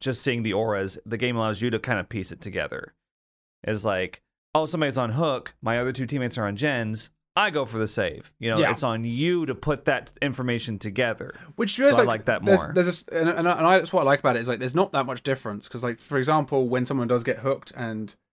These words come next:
Speaker 2: you hear a gen pop, in my brain, the person that just finished the gen,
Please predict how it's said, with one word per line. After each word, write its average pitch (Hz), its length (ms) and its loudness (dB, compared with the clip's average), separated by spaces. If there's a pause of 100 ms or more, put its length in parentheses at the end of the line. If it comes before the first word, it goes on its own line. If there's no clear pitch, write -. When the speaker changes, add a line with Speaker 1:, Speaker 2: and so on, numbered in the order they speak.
(600)
Speaker 2:
you 135 100 -2
hear 139 200 4
a 131 40 6
gen 147 300 6
pop, - 380 -8 (680)
in 143 140 0
my 147 240 6
brain, 113 640 -4 (100)
the 123 80 -2
person 147 320 4
that 123 80 0
just 127 180 -4
finished 127 220 -2
the 117 60 -4
gen, 107 460 -2